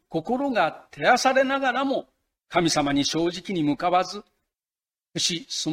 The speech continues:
いていることがあるならば、罪は放棄され、残されたままです。私は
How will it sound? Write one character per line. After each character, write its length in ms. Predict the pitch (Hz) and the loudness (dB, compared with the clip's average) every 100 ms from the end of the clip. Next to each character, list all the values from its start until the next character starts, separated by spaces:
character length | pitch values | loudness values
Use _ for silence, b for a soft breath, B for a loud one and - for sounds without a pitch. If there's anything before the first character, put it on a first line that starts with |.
| 180 | -2
い 80 | 196 | -2
て 100 | 156 | -2
い 100 | 147 | 0
る 100 | 147 | -2
こ 120 | 143 | -6
と 100 | 147 | -4
が 160 | 147 139 | 0 2
あ 60 | |
る 100 | 160 | 2
な 140 | 156 131 | 0 -4
ら 100 | 127 | 0
ば、 340 | 143 151 - - _ _ _ _ | 0 0 -6 -20 _ _ _ _
罪 360 | - 214 214 123 | -6 -2 -2 -2
は 380 | 123 156 - - | 0 0 0 -14
放 240 | 240 196 | -10 -10
棄 80 | 131 | -6
さ 220 | - - | -8 -4
れ、 320 | 143 185 - - | -2 -2 -4 -6
残 300 | 151 156 208 | -6 -4 -2
さ 140 | 254 | -2
れ 120 | 226 | -2
た 140 | - 143 | -4 -4
ま 140 | 131 | -2
ま 120 | 190 | -2
で 100 | 175 | -2
す。 280 | - - - _ _ _ _ _ _ _ _ _ _ _ _ _ _ _ _ _ _ _ _ _ _ | -8 -10 -16 _ _ _ _ _ _ _ _ _ _ _ _ _ _ _ _ _ _ _ _ _ _
私 400 | 151 156 - - | -6 -4 -2 2
は 440 | 165 151 156 - | 4 4 2 -6